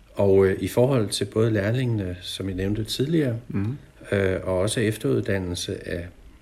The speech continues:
Speaker 1: både ledige og ufaglærte, som kan indgå i arbejdet, så, øh, er samspillet med vores kolleger på Sjælland, øh, temmelig vigtigt. Fordi vi forestiller os jo, at i hvert fald, øh, langt op på Sjælland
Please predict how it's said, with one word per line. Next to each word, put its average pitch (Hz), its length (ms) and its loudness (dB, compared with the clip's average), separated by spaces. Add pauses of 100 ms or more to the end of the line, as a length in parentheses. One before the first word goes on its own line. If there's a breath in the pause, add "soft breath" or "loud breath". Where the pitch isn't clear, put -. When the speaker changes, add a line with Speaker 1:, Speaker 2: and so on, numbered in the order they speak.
(100)
Speaker 1:
både 101 260 2
ledige 107 300 0
og 92 80 -2
ufaglærte, 107 600 -4
som 90 400 -4 (220)
kan 98 140 -2
indgå 117 300 0
i 92 60 -2
arbejdet, 110 520 -8 (800 soft breath)
så, - 220 2
øh, 123 340 6
er 95 180 0
samspillet 113 540 -2
med 98 120 -4
vores 87 280 -8
kolleger 98 360 -4
på 101 120 -10
Sjælland, 104 420 -2 (240)
øh, 98 60 -12
temmelig 110 320 -2
vigtigt. 92 460 -6 (800 soft breath)
Fordi 104 160 2
vi 104 260 0
forestiller 113 500 -2
os 90 240 -6
jo, 95 100 -2 (140)
at 92 80 -8
i 87 40 -6
hvert 101 220 -4
fald, 104 260 -2 (160)
øh, 85 140 -10
langt 104 220 -6
op 98 140 -8
på 113 120 -8
Sjælland 101 400 -2